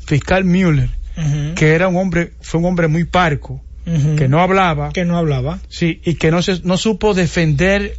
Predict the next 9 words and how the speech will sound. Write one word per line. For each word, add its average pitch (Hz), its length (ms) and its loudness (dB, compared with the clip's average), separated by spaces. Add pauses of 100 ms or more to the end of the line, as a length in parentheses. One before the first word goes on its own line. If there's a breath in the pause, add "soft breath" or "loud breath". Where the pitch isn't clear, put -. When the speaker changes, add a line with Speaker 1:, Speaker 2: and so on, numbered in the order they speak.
Speaker 1:
eh, 156 220 -10
eh, 175 180 -4
su - 120 -6
Speaker 2:
Su 185 120 4
Speaker 1:
informe. 214 60 4
Speaker 2:
investigación. 180 760 0 (1120 loud breath)
Speaker 1:
Este 233 380 0
Taylor 190 460 0
es 185 240 -4